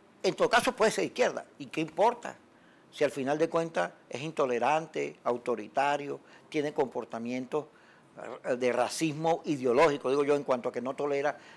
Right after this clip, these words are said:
que lo critiquen y a quienes lo critican se le violan todos los derechos civiles y constitucionales.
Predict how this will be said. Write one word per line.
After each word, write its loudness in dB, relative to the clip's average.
que -2
lo 2
critiquen -8
y -6
a 0
quienes -8
lo -2
critican -8
se -4
le 2
violan -2
todos 2
los -2
derechos -8
civiles -6
y -12
constitucionales. -8